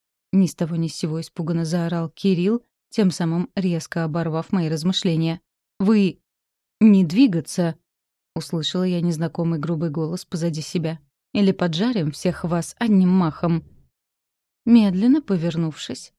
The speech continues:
я, не сдержавшись, округлила глаза от удивления.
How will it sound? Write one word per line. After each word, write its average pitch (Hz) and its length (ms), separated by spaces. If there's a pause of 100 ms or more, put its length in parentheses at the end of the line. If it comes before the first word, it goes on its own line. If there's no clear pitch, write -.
я, 175 500
не 185 140
сдержавшись, 165 800
округлила 180 640
глаза 165 440
от - 140
удивления. 170 560